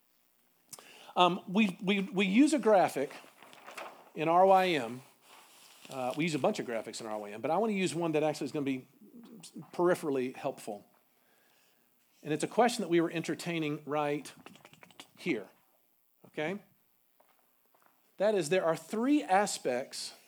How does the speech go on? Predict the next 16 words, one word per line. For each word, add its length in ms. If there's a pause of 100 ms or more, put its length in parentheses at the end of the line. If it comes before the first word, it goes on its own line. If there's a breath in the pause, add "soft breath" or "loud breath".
(1700)
to 380
our 120
philosophy 600
of 120
ministry, 560 (720 soft breath)
or 120
the 120
way 160
that 100
we 100
talk 300
about 180
our 60
philosophy 480
of 80
ministry. 460